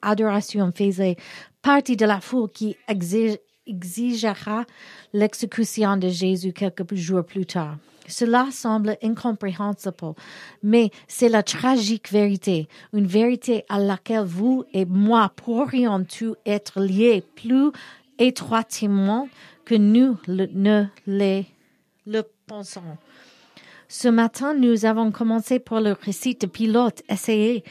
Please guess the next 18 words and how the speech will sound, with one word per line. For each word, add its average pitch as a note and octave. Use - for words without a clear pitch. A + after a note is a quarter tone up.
de G#3
libérer A#3
Jésus G#3
parce A3
qu'il G#3+
croyait A3+
en F#3+
son G#3+
innocence. G3
Pilate, C4+
Pilate C4+
était B3
un G#3+
homme B3
impieux. A#3
C'était B3
un G#3
Romain B3